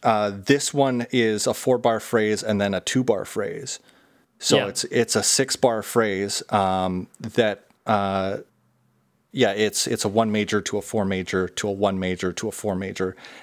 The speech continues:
Speaker 1: and then to a six minor, and then the, the two major, which is out of the key, and then it leads back to the one.
Speaker 2: Yeah.
Speaker 1: Um, it's, it's a really nice color, and it throws you off a bit. I, I
Speaker 2: Yeah.
Speaker 1: like it.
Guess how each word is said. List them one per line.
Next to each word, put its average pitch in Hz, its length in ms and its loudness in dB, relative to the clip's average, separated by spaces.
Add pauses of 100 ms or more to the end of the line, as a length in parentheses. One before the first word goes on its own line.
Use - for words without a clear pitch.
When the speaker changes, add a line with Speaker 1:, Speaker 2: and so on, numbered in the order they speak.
(100)
Speaker 1:
and 110 100 2
then 123 180 2
to 113 400 2
a 101 80 0
six - 340 0
minor, 110 500 0 (320)
and 110 220 0
then 113 480 0
the, 127 120 -2
the 113 160 0
two - 320 0
major, 123 540 0 (640)
which 113 220 0
is 104 480 0 (300)
out 123 180 4
of 107 80 -8
the 110 60 -2
key, 117 580 -2 (140)
and 113 140 2
then 110 120 2
it 107 120 -2
leads 117 340 0
back 113 380 0
to - 120 -8
the 113 80 2
one. 101 400 -2 (420)
Speaker 2:
Yeah. 117 420 2
Speaker 1:
Um, 104 180 -4 (220)
it's, - 480 0
it's 117 160 -2
a 135 60 2
really 127 200 2
nice 135 220 0 (380)
color, 131 280 2
and 98 120 -2
it 98 60 -2
throws 107 280 0
you 110 100 2
off 127 140 2
a 107 80 0
bit. 101 220 -6 (240)
I, 110 120 4
I 95 180 4
Speaker 2:
Yeah. 131 140 2
Speaker 1:
like 110 160 -4
it. - 40 -18